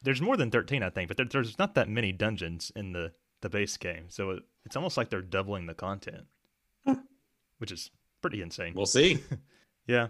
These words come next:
Speaker 1: Um, so, but they're post-game, so I don't know, like, uh, who knows? Oh, they also announced, speaking of multiplayer,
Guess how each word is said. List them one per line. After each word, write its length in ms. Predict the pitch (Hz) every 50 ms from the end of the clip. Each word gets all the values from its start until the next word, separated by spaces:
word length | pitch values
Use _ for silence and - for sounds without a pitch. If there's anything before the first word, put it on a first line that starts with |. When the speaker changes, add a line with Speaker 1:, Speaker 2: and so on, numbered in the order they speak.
| - - - - -
Speaker 1:
Um, 440 | - 110 107 98 92 90 87 85 85 - _ _ _ _ - - - - - - _ _ _ _ _ _ _ _
so, 540 | - - 143 131 127 123 120 117 113 - - _ _ _ -
but 120 | 131 139
they're 120 | - 160 -
post-game, 720 | 107 - 160 156 147 - - - - 110 92 85 85 85
so 120 | - - 101
I 40 | 101
don't 180 | 104 - 87 101
know, 280 | 104 101 101 98 95
like, 260 | 92 90 87 - - - - - _ _ _ _ _ _ _ -
uh, 420 | 107 107 104 104 101 101 101 101 98 95 - - _ _ _ _ _ _ _ _ _ -
who 120 | 110 98
knows? 340 | 92 82 82 85 - - - - _ - _ _ _ _ _ _ _ -
Oh, 200 | 135 127 - -
they 100 | - 120 120
also 260 | 127 139 - - 127
announced, 280 | 113 107 101 98 - -
speaking 280 | - 117 107 - 98 90
of 40 |
multiplayer, 560 | 90 95 101 101 - 87 - 98 95 87 85